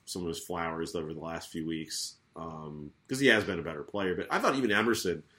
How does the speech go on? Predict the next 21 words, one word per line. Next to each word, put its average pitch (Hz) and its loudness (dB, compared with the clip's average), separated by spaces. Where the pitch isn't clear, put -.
even 233 6
at 143 10
their 90 0
worst, 101 2
I 113 4
don't 113 4
think 101 4
Emerson 95 0
was, 82 -2
like, 78 -4
a 87 -2
drawback 85 -2
in 78 -6
this 73 -10
match. 80 -6
I 78 -6
mean, 80 -6
he 101 2
was 87 0
very 101 8
solid 87 0